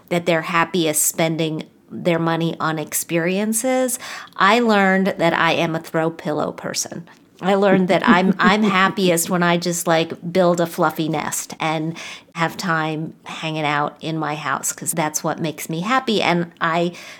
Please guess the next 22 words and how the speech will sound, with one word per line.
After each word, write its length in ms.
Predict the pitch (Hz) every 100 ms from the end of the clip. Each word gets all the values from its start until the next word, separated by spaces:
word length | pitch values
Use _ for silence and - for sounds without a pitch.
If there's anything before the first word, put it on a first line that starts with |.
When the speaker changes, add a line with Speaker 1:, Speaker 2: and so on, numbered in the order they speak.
| -
Speaker 1:
view 400 | 165 190 233 240
my 260 | 202 165 165
house 460 | 254 269 196 175 -
as 220 | 170 170
an 100 | 165
experience. 640 | 156 - 208 151 175 151
I 80 | 151
experience 760 | 160 - - 175 175 175 170 185
living 440 | 185 214 202 175
there. 340 | 156 - - - - - -
A 100 | 240
lot 280 | 240 269 311
of 80 | 294
people 400 | 294 285 254 277
are 240 | 185 185 -
on 320 | 175 180 175
limited 380 | 165 170 170 165
budgets, 480 | 147 147 - - -
though, 280 | 156 156 -
these 240 | 165 147 -
days. 360 | 147 - -
So 360 | - 202 196